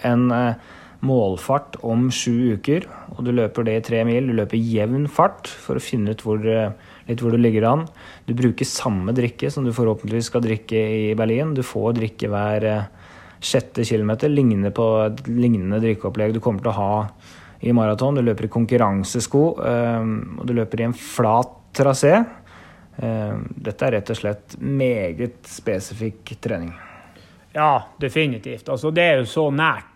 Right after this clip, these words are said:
Speaker 2: en, nu, i hvert fall nå siden vi var såpass mange i lag. La oss nå si at vi var tjue stykker i starten, og så går fem mann av på fem kilometer, og fem til av, eller ti til av på ti, og så er vi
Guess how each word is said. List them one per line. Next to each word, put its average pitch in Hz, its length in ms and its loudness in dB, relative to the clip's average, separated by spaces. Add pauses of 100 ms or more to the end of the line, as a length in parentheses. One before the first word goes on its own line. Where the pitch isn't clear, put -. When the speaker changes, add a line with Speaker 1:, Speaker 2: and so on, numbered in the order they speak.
(200)
Speaker 2:
en, 135 440 -10 (200)
nu, 156 120 -2 (200)
i 131 80 -12
hvert 165 220 0
fall 123 260 -8
nå 139 160 -2
siden 120 240 -10
vi 123 80 -8
var 131 240 0
såpass 127 480 -4
mange 127 220 -6
i 113 80 -8
lag. 110 340 -2
La 143 160 0
oss 131 140 -4
nå 113 100 -12
si 143 140 -4
at 110 100 -6
vi 120 80 -10
var 117 160 -8
tjue 139 320 -6
stykker 139 460 -6
i - 20 -18
starten, 135 480 -6
og 107 80 -12
så 127 220 -8
går 123 260 -2
fem 139 240 0
mann 120 220 -6
av 131 260 0
på 117 80 -10
fem 143 240 0
kilometer, 131 640 -6
og 107 40 -8
fem 123 300 -6
til 127 240 -6
av, 113 300 -4
eller 120 180 -8
ti 143 300 -4
til 120 260 -6
av 113 140 -8
på 117 100 -10
ti, 147 160 -2 (140)
og 117 100 -6
så 127 140 -4
er - 20 -6
vi 120 140 -8